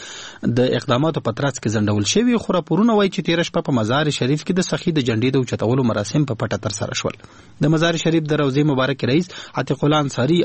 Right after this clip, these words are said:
ازادي راډیو ته وویل، په دې مراسمو کې سیمه ییز چارواکو، د روضې مبارک، د روضې مسؤلانو او د نوروز د تیارۍ د کمیټې غړو ګډون کړی او هغه زیاته کړه چې جنډه د ماسخوتن له لمانځه وروسته د شپې په نهه نیمې بجې پورته شوه، چې تر راتلونکو څلوېښتو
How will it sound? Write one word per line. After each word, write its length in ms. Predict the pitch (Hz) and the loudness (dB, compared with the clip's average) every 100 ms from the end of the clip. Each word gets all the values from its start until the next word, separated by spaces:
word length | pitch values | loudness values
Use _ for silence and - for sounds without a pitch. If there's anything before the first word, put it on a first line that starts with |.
| 110 | 0
ازادي 260 | 123 143 160 | 0 0 2
راډیو 220 | 147 143 | 0 0
ته 80 | 156 | 0
وویل، 240 | 196 185 165 | 2 0 0
په 80 | 139 | -2
دې 60 | 135 | 0
مراسمو 360 | 117 110 160 156 | -2 0 -2 0
کې 240 | 160 147 | -2 0
سیمه 240 | 113 113 | 0 0
ییز 80 | 117 - | 0 0
چارواکو، 500 | 110 123 170 - 156 - - - - | 0 2 0 0 -2 -2 -16 -12 -2
د 120 | 160 160 | 2 2
روضې 200 | 143 147 | 2 0
مبارک، 340 | 135 123 127 - - 131 123 - - 123 | 0 0 -2 -4 -4 0 2 0 -4 -2
د 100 | 120 | 0
روضې 380 | 123 131 165 147 120 | 0 2 2 2 0
مسؤلانو 520 | - 120 165 202 202 | -2 0 2 2 2
او 100 | 196 165 | 2 2
د 100 | 160 156 | 2 2
نوروز 220 | 123 139 135 | 2 2 0
د 80 | 117 | -2
تیارۍ 340 | 113 110 135 127 | 0 2 0 -2
د 100 | 107 | 0
کمیټې 340 | 110 107 120 | 0 0 0
غړو 220 | 131 139 104 | 0 0 0
ګډون 240 | 101 98 - | -2 -4 -2
کړی 140 | 104 101 | -2 -2
او 80 | 101 | -2
هغه 180 | 110 139 | 0 0
زیاته 180 | 175 196 | 0 0
کړه 100 | 180 175 | -2 -2
چې 60 | 190 - - - 143 | -4 -6 -16 -6 0
جنډه 180 | 170 190 202 | 2 2 0
د 80 | 170 | -2
ماسخوتن 420 | - 143 170 165 | -2 -2 0 0
له 60 | 131 | 2
لمانځه 340 | 123 120 147 | 0 0 2
وروسته 300 | 196 202 180 143 | 2 0 -2 -2
د 100 | - | -2
شپې 300 | 147 143 135 | -2 0 0
په 100 | 123 | 0
نهه 80 | 110 135 | 2 2
نیمې 120 | 123 | 2
بجې 260 | 110 110 110 165 | 0 0 0 0
پورته 280 | 185 185 - | 0 -2 0
شوه، 100 | 190 | -2
چې 260 | - 220 226 | 0 0 0
تر 140 | 202 151 | -2 -2
راتلونکو 380 | 113 151 151 151 | -2 -4 -4 -4
څلوېښتو 420 | 117 113 135 - | -2 0 0 0